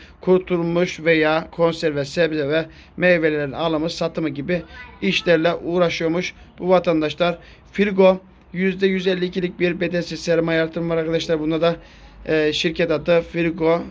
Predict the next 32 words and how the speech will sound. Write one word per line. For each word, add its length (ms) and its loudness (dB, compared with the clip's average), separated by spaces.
e, 140 -2
Pak 240 -2
Gıda 400 0
Mar-, 440 0
e, 40 0
Maddeleri 500 2
ve 160 0
Sanayi 400 0
ve 80 -2
Ticaret 480 0
A 160 -2
Ş 140 -4
arkadaşlar. 460 0
Sektörü 600 0
gıda, 400 2
dondurulmuş 580 0
ve 100 0
konserve 440 -2
edilmiş 380 -4
meyve, 300 0
sebze, 540 -2
meyve 340 2
suyu, 480 -2
meyve 340 2
ve 80 -2
sebze 520 0
püreleri 440 2
gibi 340 0
işler 420 0
yapıyormuş 720 -2
bu 100 -6
vatandaşlar. 640 -2